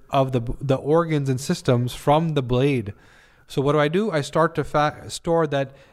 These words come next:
deep, intense brown fat, which is hard to lose, again, on the gut. I see it myself. When I'm going through high stress situations, I literally can see my gut change within a day.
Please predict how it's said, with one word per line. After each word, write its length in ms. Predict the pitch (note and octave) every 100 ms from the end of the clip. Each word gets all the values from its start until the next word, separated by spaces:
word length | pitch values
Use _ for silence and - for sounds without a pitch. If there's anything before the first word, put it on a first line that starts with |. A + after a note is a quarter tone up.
| - B2 A#2+
deep, 320 | C#3+ F3 F3 -
intense 520 | C#3+ C3 D#3 D#3+ D#3
brown 500 | C3 B2 B2+ D3 D#3
fat, 340 | - C#3+ D3+ -
which 100 | B2+
is 140 | A#2
hard 260 | C#3+ D3 C#3
to 60 |
lose, 340 | A#2+ C#3+ D3 C#3
again, 400 | B2 A#2+ B2+ B2
on 200 | A#2+ A2+
the 60 |
gut. 320 | A2+ A#2 - - _ _ _ _ _ _ _ _ _ _ _ _
I 180 | C3 D#3
see 240 | F3+ - G3+
it 140 | G3
myself. 480 | D3 C#3 D#3+ B2+ -
When 140 | C3+
I'm 180 | C3+ D#3
going 160 | D#3 D#3
through 180 | D#3+
high 160 | B2 C#3
stress 280 | C3+ D3+ -
situations, 520 | C#3 - C3 C3+ E3
I 120 | C3+
literally 520 | B2+ D#3 - D3+ C3+
can 320 | C3+ C3 A#2+ A2+ - _ _ _ _ -
see 400 | - - E3+ E3
my 180 | C#3 B2+
gut 320 | C3 C#3+ -
change 480 | - D#3 D3+ B2+ A#2+
within 260 | B2+ C#3
a 80 | B2
day. 440 | G2+ B2 A2+ F#2+